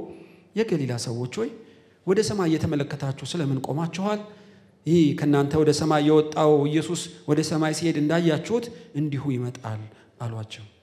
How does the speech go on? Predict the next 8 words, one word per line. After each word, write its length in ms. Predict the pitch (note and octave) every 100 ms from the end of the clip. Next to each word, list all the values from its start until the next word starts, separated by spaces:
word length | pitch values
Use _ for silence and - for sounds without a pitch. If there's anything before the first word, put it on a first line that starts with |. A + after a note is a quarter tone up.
| _ _ _ _ _ _ _ _ _ _ _ _ _ _ _ _ _ _
እ፣ 120 | - A#2+ A2+ A2 G#2+ G#2+ _ _ - _ _ _ _
ሁለቱም 320 | G#3 B3+ A#3+
ተመሳሳይ 460 | F#3+ G3 D3 B2+ B2+
ነው። 100 | A2
ጸሐፊው 400 | - D3 D3 F#3+
ተመሳሳይ 520 | E3 D3 F3 E3+ F#3+
ነው። 140 | F#3 E4 - - - -
መልእክቱም 560 | C#3+ D#3+ D#3+ - D#3 C3+